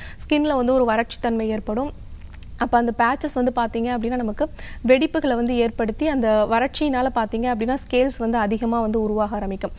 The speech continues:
உடல் வந்து உஷ்ணமாகாத மாதிரி வந்து நம்ம பாத்துக்கிட்டோம் அப்படின்னாவே, அந்த patches வந்து இன்னும் அதிகமாகாம வந்து பாத்துக்கலாம். அதே மாதிரி இப்ப சொன்ன மாதிரி, நம்ம already நமக்கு அந்த சொரியாசிஸ் பேஷண்ட்க்கு நமக்கு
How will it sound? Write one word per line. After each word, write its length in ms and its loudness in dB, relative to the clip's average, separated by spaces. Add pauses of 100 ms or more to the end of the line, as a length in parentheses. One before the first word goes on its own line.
(300)
உடல் 260 4
வந்து 320 0
உஷ்ணமாகாத 680 0
மாதிரி 220 0
வந்து 180 0
நம்ம 240 -2
பாத்துக்கிட்டோம் 480 -2
அப்படின்னாவே, 340 -2
அந்த 200 -2
patches 340 -2
வந்து 200 -2
இன்னும் 180 0
அதிகமாகாம 640 -2
வந்து 200 -4
பாத்துக்கலாம். 440 -6 (320)
அதே 200 2
மாதிரி 160 2
இப்ப 160 0
சொன்ன 280 0
மாதிரி, 220 2
நம்ம 340 2 (260)
already 280 2
நமக்கு 300 0
அந்த 320 2
சொரியாசிஸ் 420 0
பேஷண்ட்க்கு 480 0
நமக்கு 420 0